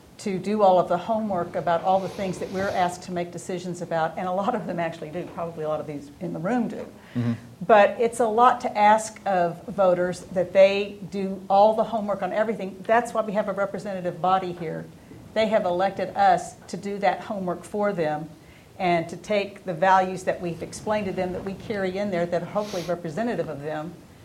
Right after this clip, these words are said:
Speaker 1: And then we have to be in positions periodically to negotiate things to get the ball to move forward. But again, where do you draw that line?
Speaker 2: Well, let
Speaker 1: And
Speaker 2: me
Speaker 1: I
Speaker 2: ask this. Is it transparent enough for the people representing me to figure it out?
Speaker 1: And, and that's a good question.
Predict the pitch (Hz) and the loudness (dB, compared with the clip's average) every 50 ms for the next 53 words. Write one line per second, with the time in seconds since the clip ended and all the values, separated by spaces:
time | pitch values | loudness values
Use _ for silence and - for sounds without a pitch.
0 | - - - - 180 185 185 202 185 180 190 180 165 214 202 196 208 208 185 202 | -20 -20 -10 -4 -2 0 2 2 0 0 -2 0 2 2 2 2 0 -4 -4 -4
1 | 196 190 185 175 175 175 - - - - 185 165 220 226 220 - 208 175 - - | -2 -2 -2 -2 -4 -6 -10 -14 -10 -10 -6 -2 -2 -2 -2 -4 -8 -8 -10 -8
2 | - 208 185 185 185 175 180 - 196 180 - - 175 175 170 190 202 208 202 - | -8 -4 -2 0 0 0 0 -2 -6 -8 -8 -8 -8 -6 -2 -2 -2 -2 -4 -6
3 | 214 185 175 175 - - 175 165 165 170 175 - - - 175 190 185 - - - | -4 -4 -4 -4 -4 -8 -8 -8 -6 -8 -10 -10 -10 -8 -8 -8 0 6 8 10
4 | - - 170 175 165 - - 185 165 160 160 - - 156 151 160 147 - - - | 10 10 8 8 4 2 -4 -6 -6 -8 -8 -4 -2 0 0 0 -2 -6 -10 -16
5 | - - - - - - - 208 175 170 160 233 247 214 175 175 175 - - - | -18 -20 -20 -20 -20 -2 4 4 4 4 4 4 4 4 4 2 -2 -6 -10 -4
6 | 196 202 226 254 254 277 240 214 175 175 190 185 180 165 160 - - - - 165 | 0 4 4 4 4 2 0 -2 -2 2 4 6 6 6 4 0 -4 -4 -2 0
7 | 180 240 277 233 - - - - - - - - 143 143 143 147 175 180 180 175 | 2 4 4 2 0 -4 -10 -14 -18 -10 4 8 8 8 12 12 12 12 12 10
8 | 165 - - 185 208 - - 135 120 123 123 123 - 151 147 139 127 - 156 151 | 8 10 10 10 10 10 8 4 4 4 4 4 2 4 4 4 2 4 4 6
9 | 151 151 143 135 139 135 131 135 - 135 127 117 113 - 147 139 - 127 120 123 | 6 6 4 6 6 4 4 4 2 2 4 4 2 0 0 0 2 6 6 6
10 | 120 - 107 104 95 120 131 143 135 123 113 101 - - - 98 87 90 82 82 | 6 6 0 0 0 0 0 2 0 0 0 -2 -4 -6 -6 -6 -4 -4 -6 -4
11 | 82 85 78 - - 233 214 208 208 - 226 208 202 196 190 196 226 190 220 214 | -4 -4 -4 0 2 4 4 4 4 2 2 2 2 2 0 0 -2 -2 -2 -4
12 | - - - 254 247 233 - - 220 175 | -4 -2 0 0 0 0 0 -4 -4 -4